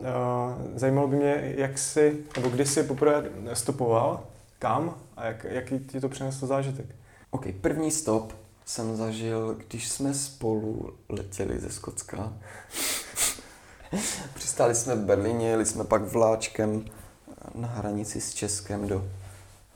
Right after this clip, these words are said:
Speaker 2: eh, do německého Švýcarska. Vy jste pak pokračovali dál vlakem, si dobře pamatuju. A já se svou slečnou jsem zůstal na tom pohraničí a ještě jsme se podívali do jednoho parku,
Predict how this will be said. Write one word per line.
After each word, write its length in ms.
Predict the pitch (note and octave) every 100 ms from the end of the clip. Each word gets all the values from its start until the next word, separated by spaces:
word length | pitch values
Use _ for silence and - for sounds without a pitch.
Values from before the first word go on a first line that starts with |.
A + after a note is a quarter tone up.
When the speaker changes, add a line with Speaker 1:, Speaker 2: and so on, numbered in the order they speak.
| -
Speaker 2:
eh, 60 | A2+ G#2+ G#2+ A#2 C3 - - _ - - -
do 120 | F#2+
německého 460 | G2+ G2+ - -
Švýcarska. 720 | G2+ - F#2+ A2+ - - A2+ - - - - - -
Vy 60 | -
jste 140 | -
pak 140 | - G2
pokračovali 680 | F#2+ - G#2+ - G#2 G2+ G2+
dál 220 | - G#2
vlakem, 540 | G#2+ G#2+ - G#2+ A2+ - - - - -
si 100 | -
dobře 200 | - A2+
pamatuju. 580 | G#2 G#2 G2 G#2 G#2+ - - - - - -
A 60 |
já 120 | G2+ G#2
se 140 | F2+
svou 200 | - -
slečnou 480 | - G#2+ - G#2+ G#2
jsem 400 | - G#2+ G2+ - - - - - - _ -
zůstal 380 | G#2+ G2+ A2
na 60 | G#2+
tom 160 | G#2 G#2
pohraničí 760 | G#2 G#2+ G#2 G2+ - A2 A2 - - -
a 40 |
ještě 180 | G2 -
jsme 160 | -
se 100 | -
podívali 400 | - A2 G#2 G2+
do 100 | G2+
jednoho 240 | - - -
parku, 540 | - F#2 F#2+ C#3+ -